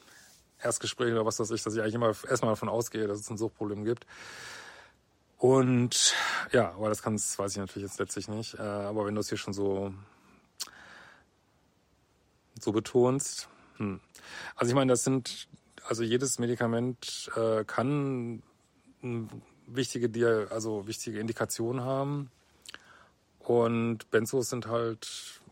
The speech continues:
unter Umständen, ähm, also ich habe eigentlich gar nichts gegen Benzos, wenn die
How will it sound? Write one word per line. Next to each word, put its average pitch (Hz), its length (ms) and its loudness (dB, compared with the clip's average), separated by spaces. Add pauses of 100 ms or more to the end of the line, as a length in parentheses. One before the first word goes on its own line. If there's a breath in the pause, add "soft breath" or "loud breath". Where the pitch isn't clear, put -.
unter 110 160 0
Umständen, 110 720 -4
ähm, 104 800 -4
also 113 140 -4
ich 110 120 -4
habe 110 160 -2
eigentlich 107 160 -2
gar 107 100 -4
nichts 104 180 -4
gegen 104 180 -2
Benzos, 113 420 -2
wenn 107 180 -2
die 104 280 -4